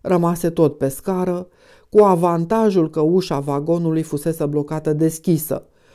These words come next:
Putea încerca să intre în ceasurile care aveau să vină și, pe măsură ce trenul pătrundea în interiorul țării,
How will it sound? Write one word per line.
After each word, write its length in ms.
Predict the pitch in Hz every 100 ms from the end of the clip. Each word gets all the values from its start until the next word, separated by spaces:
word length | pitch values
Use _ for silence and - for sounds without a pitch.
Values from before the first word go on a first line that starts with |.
| _ _
Putea 300 | - 226 254
încerca 520 | 214 170 156 151 175
să 240 | 170 160 147
intre 680 | 147 180 175 151 147 143 - _ _
în 240 | - 160
ceasurile 600 | 147 165 160 170 156 151
care 220 | 151 147 147
aveau 340 | 143 156 156
să 200 | 151 135
vină 580 | 135 139 135 131 160 - _ _ _ _
și, 200 | - 233
pe 140 | 214 180
măsură 520 | 165 160 226 208 170
ce 180 | 165 143
trenul 360 | 175 175 175
pătrundea 580 | 175 151 151 143 156 170
în 100 | 151
interiorul 640 | 147 151 147 160 147 143
țării, 480 | 143 175 170 175